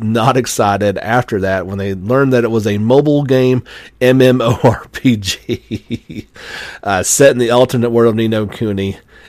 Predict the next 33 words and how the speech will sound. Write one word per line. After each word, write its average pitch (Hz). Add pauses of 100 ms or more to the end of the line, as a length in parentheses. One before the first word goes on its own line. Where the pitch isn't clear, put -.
It 117
will 123
launch 113
on 101
I 110
O 107
S 107 (460)
and 110 (220)
Android, 95 (160)
and 95
they 95
s-, -
they're, 135 (640)
they're -
saying 302
sometime 147
this 151
year, 131
aren't 98
they? 254 (840)
Is 139
that 214
what 311
I 302
saw? 302 (1800)
Yeah, 185
it's 156
set 175
to 160
launch 156
in 151
twenty 147
twenty. 131